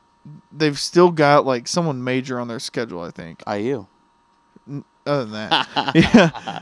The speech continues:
Speaker 1: But it was, uh, it's interesting to see them talk now and be like, "Well, I don't know who's gonna win that I U or Purdue game."
Speaker 2: It will be a good game, I'm sure. It always is. Um, but
Speaker 1: Yeah,
Speaker 2: I'm in.
Speaker 1: they're already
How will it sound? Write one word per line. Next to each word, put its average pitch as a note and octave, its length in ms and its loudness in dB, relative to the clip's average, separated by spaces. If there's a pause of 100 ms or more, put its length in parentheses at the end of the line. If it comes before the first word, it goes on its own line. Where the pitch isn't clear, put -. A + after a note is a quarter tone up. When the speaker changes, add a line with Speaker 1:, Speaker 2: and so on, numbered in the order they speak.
Speaker 1:
But D3+ 400 2 (340)
it F3 200 4
was, E3 380 6
uh, C3+ 560 4 (1000)
it's D3+ 180 -6
interesting E3 520 4
to C#3 60 -4
see C#3+ 180 -2
them C3+ 180 -6
talk C3+ 320 -2
now B2+ 240 -2
and C3 100 -4
be C3 60 -2
like, B2 180 -2
"Well, C3+ 100 -4
I C3 60 2
don't G3+ 180 2
know D3 120 2
who's F#3 200 2
gonna D3 160 0
win C3 140 0
that B2 140 -2
I B2 100 0
U C3 260 0
or B2+ 200 0
Purdue C3 320 -6
game." A#2 340 -8 (460)
Speaker 2:
It D#3+ 100 4
will F#3 220 2
be C3+ 160 0
a - 20 -2
good G2+ 220 -8
game, F2+ 240 -12
I'm F2+ 160 -10
sure. F2+ 360 -8
It G2 80 -8
always G#2+ 400 0
is. E2 380 -14 (500)
Um, F#2+ 600 -2 (280)
but G#2+ 140 0
Speaker 1:
Yeah, D3 140 8
Speaker 2:
I'm A2+ 60 0
in. F#2+ 120 -6
Speaker 1:
they're E3 240 8
already D3 680 6